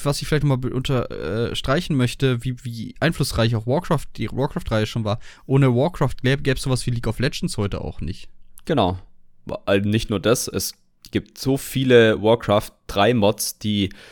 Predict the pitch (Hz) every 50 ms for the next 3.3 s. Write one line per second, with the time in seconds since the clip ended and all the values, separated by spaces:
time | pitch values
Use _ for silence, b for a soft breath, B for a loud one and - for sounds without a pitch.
0 | B B B B B B _ _ - - - - - 143 165 156 139 120 - -
1 | 135 147 170 160 - 117 101 92 95 98 101 101 95 104 101 98 - - - 104
2 | 101 95 92 95 - - - 92 - - 123 117 104 95 - - - 135 127 104
3 | 87 87 90 92 92